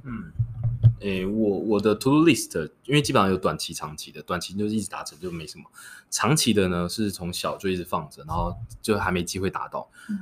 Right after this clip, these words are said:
Speaker 1: 就是我希望我可以，就是买，买房、买地给我爸妈，然后让他们有好几个各个国家的房地产，然后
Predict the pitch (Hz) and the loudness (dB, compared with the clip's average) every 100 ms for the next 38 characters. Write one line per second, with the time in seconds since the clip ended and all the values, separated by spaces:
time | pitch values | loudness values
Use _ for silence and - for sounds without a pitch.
0 | - - 107 110 101 92 92 - 127 131 | -10 -8 -4 2 2 4 2 2 6 6
1 | 101 - 90 85 78 - _ _ _ _ | 6 4 2 2 0 -8 _ _ _ _
2 | _ _ - 90 90 82 78 82 92 90 | _ _ -6 -4 -2 -2 -4 -4 2 2
3 | 76 71 _ _ _ _ _ _ _ - | 0 -8 _ _ _ _ _ _ _ -2
4 | 87 82 - 82 80 87 85 76 - 98 | 0 0 -2 -2 -2 -4 -4 -6 -4 -4
5 | 80 90 76 90 76 71 67 _ _ _ | -4 -8 0 0 0 -4 -10 _ _ _
6 | - 85 98 95 90 82 - 85 90 85 | -2 2 2 2 0 -2 -2 -4 -4 -6
7 | 76 71 - _ _ _ _ _ _ _ | -8 -10 -14 _ _ _ _ _ _ _
8 | - 113 92 78 85 92 87 78 78 82 | 0 2 2 0 -2 -2 -2 -6 -6 -8
9 | - - 76 87 87 | -8 -8 -4 -4 -4